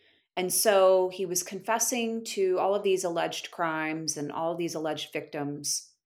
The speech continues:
which, by the way, if were true, he would probably be the most active serial killer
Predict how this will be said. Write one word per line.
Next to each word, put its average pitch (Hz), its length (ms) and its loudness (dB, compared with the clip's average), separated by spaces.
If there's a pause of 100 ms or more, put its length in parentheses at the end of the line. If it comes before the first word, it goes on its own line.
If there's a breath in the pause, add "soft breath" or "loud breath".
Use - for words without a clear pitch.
(220)
which, 202 340 4
by 226 220 4
the 220 120 0
way, 151 640 0 (600)
if 240 300 6 (200)
were 180 240 -2
true, 170 540 -2 (560)
he 220 220 -4
would 202 180 2
probably 196 680 0
be 151 680 -6 (240)
the 170 80 -4
most 175 440 0
active 156 400 -2
serial 156 380 -4
killer 143 540 -6